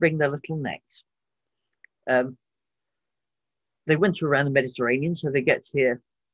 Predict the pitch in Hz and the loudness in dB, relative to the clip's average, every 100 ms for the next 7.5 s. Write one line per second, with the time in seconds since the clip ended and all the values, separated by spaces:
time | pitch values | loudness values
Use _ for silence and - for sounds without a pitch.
0 | _ _ - 156 160 139 120 127 143 - | _ _ -2 2 4 4 4 2 -2 -10
1 | - 160 156 131 123 120 160 - - - | -4 0 2 2 2 2 0 -2 -12 -16
2 | _ _ _ _ _ _ 143 151 156 - | _ _ _ _ _ _ -2 -2 -4 -10
3 | _ _ _ _ _ _ _ _ _ _ | _ _ _ _ _ _ _ _ _ _
4 | _ _ _ _ 165 147 165 - - 226 | _ _ _ _ -6 -2 -2 -4 -4 0
5 | 240 190 190 - 160 175 175 - 165 165 | 0 0 0 0 2 2 2 -2 -2 0
6 | 196 226 185 113 104 107 101 104 104 120 | 0 2 0 -2 -4 -8 -12 -12 -12 -10
7 | 147 - 170 147 82 | -8 -4 0 2 0